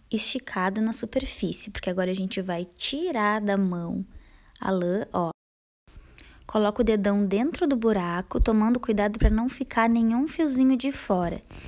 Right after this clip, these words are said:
E o indicador em cima, a mesma coisa, ó. Coloca o indicador de um lado e o dedão do outro. Feito isso, a gente vai se preparar pra amarrar o pompom.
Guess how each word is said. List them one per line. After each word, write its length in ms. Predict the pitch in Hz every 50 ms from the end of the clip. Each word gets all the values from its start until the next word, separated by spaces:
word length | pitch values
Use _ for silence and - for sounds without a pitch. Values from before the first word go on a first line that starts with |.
| - - -
E 140 | - 220 226
o 80 | 233
indicador 800 | 269 277 254 269 - - 208 185 185 180 190 190 202 214 220 - - - - -
em 120 | - 214 214
cima, 460 | 208 - - - - 196 214 220 214
a 20 |
mesma 380 | 208 196 196 190 202 240 262 269
coisa, 560 | 254 - - 202 175 170 170 185 180 - 175
ó. 40 | 180 - - _ _ _
Coloca 340 | - - 208 190 190 - 214
o 40 |
indicador 480 | 202 202 190 196 - - 202 185 190 185
de 120 | 180 180
um 120 | 190 190 190
lado 320 | 185 180 175 180 196 214
e 20 | 254
o 20 |
dedão 320 | 233 254 240 220 240 240 247
do 100 | 247 285
outro. 380 | 262 202 - - - - - _ _ - - - - _ - _ - _ _ _ - _ -
Feito 460 | - - - 233 240 240 - 208 190
isso, 280 | 202 208 208 202 -
a 40 | 202
gente 260 | 196 208 202 196 -
vai 140 | 196 202 202
se 140 | 202 - -
preparar 480 | - - 254 262 254 247 226 220 220 214
pra 220 | 220 226 208 196
amarrar 380 | 208 233 262 262 - - 233 233
o 60 | 226
pompom. 580 | 226 - - 285 302 - - - 180 170 170